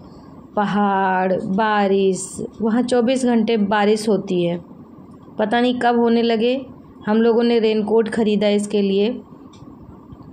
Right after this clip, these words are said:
और आप जब जाएंगे वहाँ ब्रह्मा, विष्णु, महेश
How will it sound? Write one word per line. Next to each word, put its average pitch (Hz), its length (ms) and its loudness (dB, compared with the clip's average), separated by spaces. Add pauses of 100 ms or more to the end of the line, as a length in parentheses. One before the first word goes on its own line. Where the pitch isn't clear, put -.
(280)
और 180 300 -2 (680)
आप 185 260 -2
जब 180 240 -2
जाएंगे 214 580 0
वहाँ 208 260 2
ब्रह्मा, 202 380 0
विष्णु, 208 380 2
महेश 196 440 0